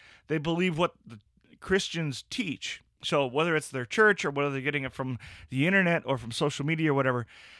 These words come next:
they believe something other than what the Bible teaches, and their definition of Christianity isn't, "I believe what the Bible teaches." It's, "I believe what Christians believe," and those are not necessarily the same thing.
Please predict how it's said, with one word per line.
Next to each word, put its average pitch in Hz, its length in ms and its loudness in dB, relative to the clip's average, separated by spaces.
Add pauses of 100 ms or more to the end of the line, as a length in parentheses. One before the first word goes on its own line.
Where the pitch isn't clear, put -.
(800)
they 147 220 2
believe 190 540 2
something 185 440 0
other 202 280 4
than 196 180 0
what 170 140 2
the 156 60 -6
Bible 139 320 6
teaches, 127 640 0 (100)
and 135 300 -2 (160)
their 170 180 6
definition 180 640 2
of 160 120 -2
Christianity 160 840 0
isn't, 160 460 2 (380)
"I 165 120 4
believe 165 260 2
what 160 100 -2
the 131 60 -6
Bible 131 280 4
teaches." 127 640 0 (240)
It's, 156 240 -2
"I 151 140 8
believe 151 260 2
what 131 100 -2
Christians 156 460 2
believe," 107 420 -6 (260)
and 143 120 0
those 151 160 4
are 143 80 4
not 147 260 6
necessarily 143 520 0
the 123 100 -2
same 131 240 -2
thing. 131 340 -2